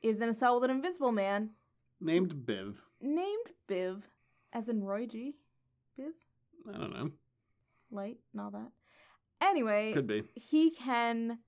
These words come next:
Speaker 1: make other things invisible is what we find out as well
Speaker 2: Mm.
Speaker 1: if he concentrates very hard. So he makes part of the wall invisible to burn Spike with the sunlight. But anyway, that'll
Speaker 2: So,
Speaker 1: come back.
Speaker 2: what we're gonna run into here, and this is gonna continue, this writer's gonna go and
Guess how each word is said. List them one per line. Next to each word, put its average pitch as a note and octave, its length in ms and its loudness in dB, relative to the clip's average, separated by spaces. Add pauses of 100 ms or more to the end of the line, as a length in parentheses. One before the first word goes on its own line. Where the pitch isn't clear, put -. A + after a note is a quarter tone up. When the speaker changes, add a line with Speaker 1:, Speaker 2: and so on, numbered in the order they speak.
(460)
Speaker 1:
make B3 320 4
other A#3 220 4
things G3+ 240 -4
invisible F3+ 380 -6
is F#3+ 80 -12
what - 100 -8
we F#3+ 80 -8
find F#3 320 -6
out E3+ 240 -6
as - 160 -12
well - 220 0
Speaker 2:
Mm. - 40 -6
Speaker 1:
if G3 80 -8
he G#3+ 80 -6
concentrates G3+ 560 -6
very F#3+ 200 -4
hard. G#3 300 0 (280)
So - 100 2
he D4+ 60 6
makes D4 220 6
part C#4 140 4
of B3 40 2
the A#3 60 4
wall G3 280 10
invisible G3+ 440 2
to F#3 80 -6
burn F3 220 -2
Spike F#3+ 440 -4 (420)
with F#3+ 180 -6
the F#3 200 -2 (140)
sunlight. F#3 480 -4 (160)
But A#3 280 8 (400)
anyway, F#3+ 380 -4 (540)
that'll D#3 200 10
Speaker 2:
So, - 40 4
Speaker 1:
come C#3+ 100 4
back. D#3 300 0 (100)
Speaker 2:
what E3 160 2
we're G#3 60 4
gonna F#3 160 6
run C#3 180 6
into B2 360 0
here, G#2+ 280 -2
and A#2 140 -2
this C#3 100 0
is C#3 120 -2
gonna C3 180 2
continue, G#2 720 -4
this B2 220 -6
writer's A#2 340 0
gonna A2 160 -2
go G#2+ 200 0
and A2 200 -4